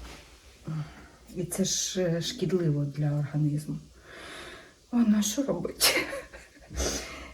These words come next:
Я взагалі задоволена була, якби залишили мене тут на роботі. М.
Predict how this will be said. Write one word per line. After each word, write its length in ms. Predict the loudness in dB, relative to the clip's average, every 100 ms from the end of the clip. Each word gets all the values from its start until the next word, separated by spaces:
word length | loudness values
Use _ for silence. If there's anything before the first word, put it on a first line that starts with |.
| 2
Я 280 | 6 6 6
взагалі 640 | 4 2 4 6 6 4 2
задоволена 680 | 0 0 0 0 2 4 6
була, 320 | 4 2 2
якби 420 | 2 2 4 4
залишили 520 | 4 4 4 2 2 4
мене 200 | 6 4
тут 220 | 0 -2
на 120 | 0 2
роботі. 560 | 2 0 -4 -4 -10 -10 -18 -20 _ -20 _ -20 -18 -6
М. 260 | 0 0